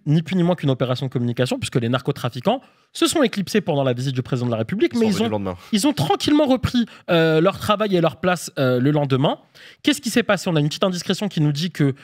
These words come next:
Speaker 1: Emmanuel Macron a appelé en personne Rodolphe Saadé, qui est le propriétaire, euh, le patron de C M A C G M, propriétaire de la Provence, et bientôt,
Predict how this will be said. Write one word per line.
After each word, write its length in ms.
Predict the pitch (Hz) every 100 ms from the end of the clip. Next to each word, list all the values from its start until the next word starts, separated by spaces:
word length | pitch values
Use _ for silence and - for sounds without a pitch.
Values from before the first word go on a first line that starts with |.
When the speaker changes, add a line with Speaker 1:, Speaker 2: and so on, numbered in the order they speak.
| - -
Speaker 1:
Emmanuel 340 | 151 156 156
Macron 340 | 151 151 - 180
a 60 |
appelé 320 | 139 - 131 135
en 100 | 131
personne 520 | 127 208 - 208 185 131
Rodolphe 380 | 123 135 143
Saadé, 320 | - 139 135 151
qui 80 |
est 40 | 123
le 60 |
propriétaire, 640 | 120 - - 143 131 143 - - - - _
euh, 240 | 123 117 113
le 100 | 127
patron 260 | 156 -
de 60 | 147
C 140 | 123 135
M 80 |
A 60 | 131
C 160 | - 123
G 120 | 139
M, 200 | 139 117 - - -
propriétaire 480 | - 151 165 151 139
de 60 |
la 100 | 135
Provence, 440 | 131 147 139 143 - -
et 100 | 180
bientôt, 440 | 151 156 151 160